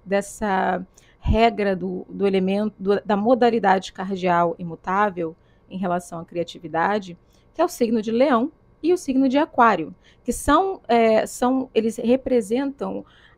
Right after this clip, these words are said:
o axis, né, o eixo, casa onze, casa cinco, é, ou seja, autoexpressão e a expressão no mundo coletivo e individual, casa onze, casa cinco,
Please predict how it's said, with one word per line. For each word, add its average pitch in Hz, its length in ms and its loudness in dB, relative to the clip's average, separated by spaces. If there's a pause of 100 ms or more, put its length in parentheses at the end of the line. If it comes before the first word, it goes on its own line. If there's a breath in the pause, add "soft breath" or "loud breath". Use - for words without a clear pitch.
o 214 120 2
axis, - 920 -4
né, 196 180 -4
o 196 160 -2
eixo, 226 680 -6 (500)
casa 208 380 0
onze, 233 480 0
casa 208 400 -6
cinco, - 640 -6 (560 soft breath)
é, 185 280 -4
ou 214 120 -2
seja, 185 800 0 (520)
autoexpressão 247 1200 0
e 220 120 -4
a 214 40 0
expressão 247 800 -2
no 247 140 0
mundo 214 600 -4 (300)
coletivo 220 880 0
e 196 60 -2
individual, 196 920 -2
casa 190 360 -6
onze, 208 400 -4
casa 175 300 -8
cinco, 220 580 -6